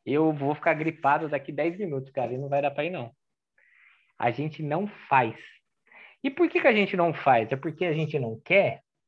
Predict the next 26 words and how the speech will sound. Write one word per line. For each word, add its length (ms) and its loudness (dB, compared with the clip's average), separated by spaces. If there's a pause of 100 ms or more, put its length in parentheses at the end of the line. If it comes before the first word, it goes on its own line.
(320)
É, 380 -4
talvez 800 -4
não. 340 2 (880)
Não 200 -4
que 40 -8
necessariamente 560 0
a 60 0
gente 220 -8
não 120 -2
queira 240 0
fazer, 600 -2 (560)
mas, 420 0 (160)
é, 720 2 (160)
procrastinar 1040 -4
é, 720 -6
é 220 -4
você 280 -6
deixar 300 -2 (120)
pra 140 2
depois 580 0
algo 240 2
muito 320 -8
importante 960 -6 (160)
ou 200 2
algo 280 4
significativo. 840 -4